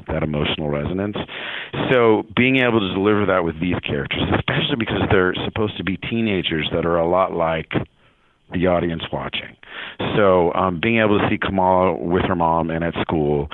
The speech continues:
and to understand some of the characters' past stories and see them connect or fight, um, and interact with each other in ways that are just like you and I would as teenagers. It's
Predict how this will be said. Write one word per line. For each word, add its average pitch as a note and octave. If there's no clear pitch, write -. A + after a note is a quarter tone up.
and F2+
to G2+
understand F#2
some F#2+
of F2
the E2+
characters' E2+
past E2
stories D#2+
and D#2+
see A2+
them G2
connect F2
or G#2+
fight, F#2+
um, F#2
and F#2
interact F#2
with F#2
each F#2
other E2
in F#2
ways F#2
that F2
are E2+
just F#2
like D#2+
you E2
and E2+
I E2
would D2+
as D2+
teenagers. B1
It's F#2